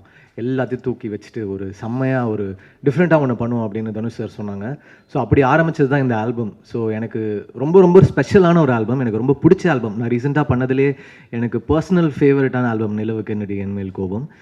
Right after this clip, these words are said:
அதோடைய ஆட்டிடியூடு, ப்ரோக்ராமிங், ஸ்டைலு, மிக்சிங்கு எல்லாமே ரொம்ப ஒரு டிஃப்ரெண்ட்டா, யங்கா, ஆ, ஆ,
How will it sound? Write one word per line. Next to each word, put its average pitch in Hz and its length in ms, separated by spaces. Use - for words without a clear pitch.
அதோடைய 123 320
ஆட்டிடியூடு, 120 640
ப்ரோக்ராமிங், 117 680
ஸ்டைலு, 113 460
மிக்சிங்கு 110 600
எல்லாமே 135 340
ரொம்ப 123 480
ஒரு 107 540
டிஃப்ரெண்ட்டா, 156 400
யங்கா, 139 580
ஆ, - 20
ஆ, 107 400